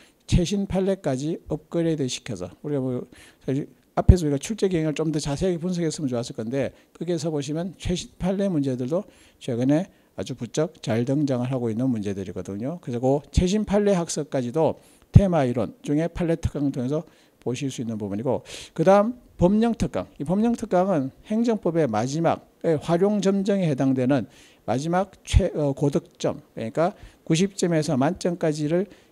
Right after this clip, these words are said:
갈 때 마지막 과정에서 꼭 필요한 고득점을 목표로 하는 법령 파트만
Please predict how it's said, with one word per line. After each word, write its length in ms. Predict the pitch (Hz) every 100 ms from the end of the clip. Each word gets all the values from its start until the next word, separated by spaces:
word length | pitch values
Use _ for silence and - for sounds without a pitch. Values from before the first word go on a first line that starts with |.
| -
갈 180 | 127 127
때 200 | 127 104
마지막 500 | 110 135 185 202 -
과정에서 500 | 151 151 139 127 123 -
꼭 300 | 175 - - _ _ _ _ -
필요한 360 | 156 143 95 - -
고득점을 600 | 139 175 180 208 190 175
목표로 420 | 156 - 170 147
하는 260 | 139 185 220 -
법령 340 | 160 151 156 156
파트만 580 | 143 - 98 107 160